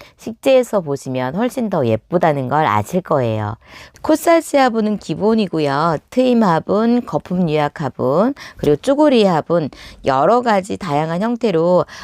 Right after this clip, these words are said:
아주 열심히 만들고 계시기 때문에요.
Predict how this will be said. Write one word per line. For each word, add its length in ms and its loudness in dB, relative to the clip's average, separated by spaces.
아주 320 0
열심히 440 2
만들고 460 -2
계시기 380 -4
때문에요. 640 0